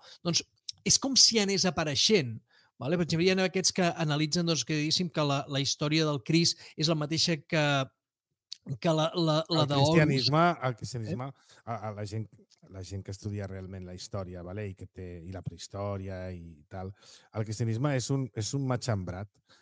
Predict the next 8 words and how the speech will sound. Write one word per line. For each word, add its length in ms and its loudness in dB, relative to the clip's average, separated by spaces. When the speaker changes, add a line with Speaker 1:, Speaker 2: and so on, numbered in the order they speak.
Speaker 2:
de 240 0
diferents, 800 -6
eh, 160 -4
creences 500 -4
que 240 0
ja 280 4
existien 760 -4
abans. 480 -10